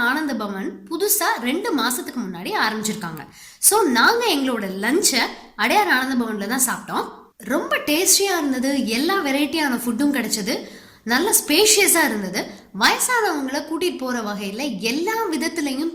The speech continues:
தோதா இருந்தது, நல்லா இருந்தது. So, இந்த இன்ஃபர்மேஷன் வந்து இந்த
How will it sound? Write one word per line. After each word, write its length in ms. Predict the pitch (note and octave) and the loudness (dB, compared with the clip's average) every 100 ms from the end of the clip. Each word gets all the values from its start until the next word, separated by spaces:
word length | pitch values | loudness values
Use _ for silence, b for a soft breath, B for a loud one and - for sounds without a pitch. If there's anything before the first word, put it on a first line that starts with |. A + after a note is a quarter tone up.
| B3 | -2
தோதா 300 | C4+ D#4 C4+ | 0 0 0
இருந்தது, 320 | G3+ G3 F#3+ C#4 G3 | -2 -6 -6 -4 -4
நல்லா 260 | A3+ F4+ D#4+ | 0 2 2
இருந்தது. 340 | G#3+ E3 F#3+ - B B B - | -2 -4 -4 -4 B B B -4
So, 220 | F4+ G#4+ G#4+ D4 | 2 2 4 2
இந்த 160 | G#4 A4 | 4 4
இன்ஃபர்மேஷன் 560 | D#4+ G4+ F4 D4 C4+ A#3+ G#3 | 4 2 2 2 0 0 -2
வந்து 220 | G#3+ D#4+ F4 B3+ | -2 -4 -4 0
இந்த 160 | A#3+ | 0